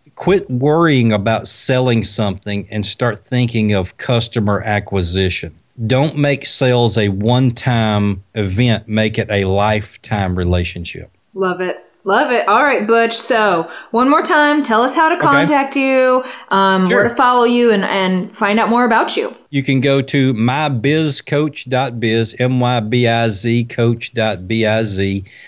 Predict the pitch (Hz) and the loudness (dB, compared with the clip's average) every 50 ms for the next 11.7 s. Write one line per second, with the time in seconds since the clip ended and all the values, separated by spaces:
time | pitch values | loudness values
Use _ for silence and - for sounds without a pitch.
0 | - - _ _ - 101 98 98 98 98 92 92 110 110 110 110 113 123 107 104 | -20 -20 _ _ -2 0 2 2 2 2 0 0 0 -2 -2 0 0 0 0 0
1 | 104 92 98 110 117 117 117 117 113 117 - - 127 120 120 123 123 113 110 110 | 0 0 0 0 2 2 4 2 2 0 -2 -2 0 2 2 2 2 2 2 0
2 | 113 117 117 107 104 120 120 120 113 - - - 131 117 113 - - - 98 110 | 0 0 0 0 0 2 2 2 0 -2 -4 -2 0 0 0 -2 -8 -6 -2 0
3 | 117 123 123 120 - - - 98 104 98 - 107 98 92 - 110 110 113 113 110 | 2 0 0 -2 -8 -12 -10 -8 -8 -6 -6 -6 -8 -6 -2 -2 0 0 0 0
4 | 110 107 107 101 95 104 110 113 117 117 120 120 120 120 - - - - _ _ | 0 0 0 -2 -2 0 0 2 2 2 2 0 -2 -4 -10 -20 -20 -20 _ _
5 | _ 104 95 95 95 104 117 117 113 117 95 110 120 123 120 120 117 120 120 120 | _ -4 -2 0 2 2 0 0 0 -2 0 0 2 2 4 4 4 4 2 2
6 | 117 101 92 107 113 120 117 - 110 - 101 110 107 113 107 98 113 117 117 113 | 2 2 2 2 2 2 0 -2 -4 -4 -2 -2 0 0 0 0 0 0 0 -2
7 | - - - 117 110 107 - - - 113 110 104 95 98 110 110 113 120 120 120 | -4 -4 -2 -2 -2 -2 -4 -4 -2 -2 -2 -2 -2 -2 -2 0 2 2 0 0
8 | 117 - - _ _ _ _ _ _ - 101 95 95 98 107 110 110 110 107 101 | -2 -6 -12 _ _ _ _ _ _ -4 -2 0 0 2 2 2 2 2 2 2
9 | 98 107 113 120 113 - - 110 110 113 113 107 92 104 110 110 113 - 98 92 | 2 2 2 2 0 0 -2 0 0 2 2 2 2 0 0 0 -2 -6 -4 -2
10 | 104 104 110 117 110 104 95 110 107 - 110 110 107 98 104 107 110 113 107 107 | 0 0 2 0 0 0 -2 -2 -2 -2 -2 -2 -2 0 0 0 0 0 0 0
11 | 98 - 107 113 104 98 104 113 120 117 - - - - | -2 -2 -2 -2 0 0 0 0 0 -2 -6 -12 -16 -16